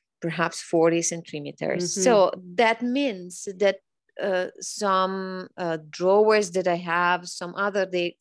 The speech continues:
Speaker 1: things that I have there goes under the
Speaker 2: They
Speaker 1: level
Speaker 2: got so-,
Speaker 1: of the
Speaker 2: yeah, they got, they
Speaker 1: yeah.
Speaker 2: got soaked. Yeah, they got soaked.
Speaker 1: Yeah.
Speaker 2: And you got paper, you know, don't have exactly metal, have you?
Speaker 1: So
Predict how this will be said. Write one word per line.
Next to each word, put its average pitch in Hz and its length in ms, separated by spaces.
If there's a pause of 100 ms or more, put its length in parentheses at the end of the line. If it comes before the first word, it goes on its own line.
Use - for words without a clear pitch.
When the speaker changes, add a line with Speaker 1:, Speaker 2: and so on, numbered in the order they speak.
Speaker 1:
things 185 240
that 165 140
I 165 100
have 165 300
there 160 420 (760)
goes 208 520 (380)
under 156 640 (100)
the 160 120
Speaker 2:
They 208 120
Speaker 1:
level 202 200
Speaker 2:
got 180 80
so-, 156 120
Speaker 1:
of 143 60
the 208 80
Speaker 2:
yeah, 240 160
they 175 120
got, 185 200
they 160 60
Speaker 1:
yeah. 143 120
Speaker 2:
got 170 160
soaked. - 600
Yeah, 190 240
they 151 100
got 156 180
soaked. - 280
Speaker 1:
Yeah. 160 160
Speaker 2:
And 180 160
you 190 80
got 185 240
paper, 208 400
you 156 140
know, 175 180
don't 185 280
have 160 160
exactly 160 360
metal, 156 460
have 160 140
you? 120 100 (180)
Speaker 1:
So 240 640